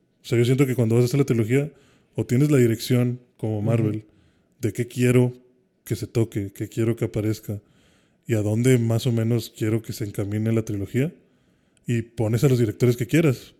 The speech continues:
Speaker 1: porque tienes una línea de, de,
Speaker 2: De
Speaker 1: de, de
Speaker 2: pensamiento, sí,
Speaker 1: pensamiento.
Speaker 2: sí.
Speaker 1: Pero si no tienes la línea de pensamiento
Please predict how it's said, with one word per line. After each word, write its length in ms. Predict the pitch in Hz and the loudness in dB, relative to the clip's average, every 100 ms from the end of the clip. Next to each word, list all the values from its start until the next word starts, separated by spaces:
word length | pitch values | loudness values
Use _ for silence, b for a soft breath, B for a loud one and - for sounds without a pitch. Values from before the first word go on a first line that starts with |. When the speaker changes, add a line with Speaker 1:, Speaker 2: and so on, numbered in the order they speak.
| - | -8
Speaker 1:
porque 240 | 117 120 | -8 -6
tienes 260 | - 113 127 | -4 -4 0
una 160 | 117 | 0
línea 320 | 113 113 113 | 0 0 0
de, 280 | 107 101 95 95 b b b b b b b - | -2 -2 -6 -12 b b b b b b b -10
de, 140 | 113 | -8
Speaker 2:
De 200 | 101 98 | -6 -8
Speaker 1:
de, 40 | 95 | -4
de 120 | 156 | -2
Speaker 2:
pensamiento, 560 | - 160 135 123 107 110 | 0 -2 0 2 2 0
sí, 60 | |
Speaker 1:
pensamiento. 340 | 107 113 135 120 | 0 2 2 0
Speaker 2:
sí. 180 | 147 165 b b b b | -4 -6 b b b b
Speaker 1:
Pero 140 | - 131 | 2 4
si 100 | 131 | 4
no 100 | 143 | 6
tienes 240 | 165 165 | 6 6
la 140 | 147 | 4
línea 240 | 127 139 147 | 4 4 4
de 20 | |
pensamiento 680 | 139 123 120 127 123 113 120 | 4 2 2 2 2 0 -4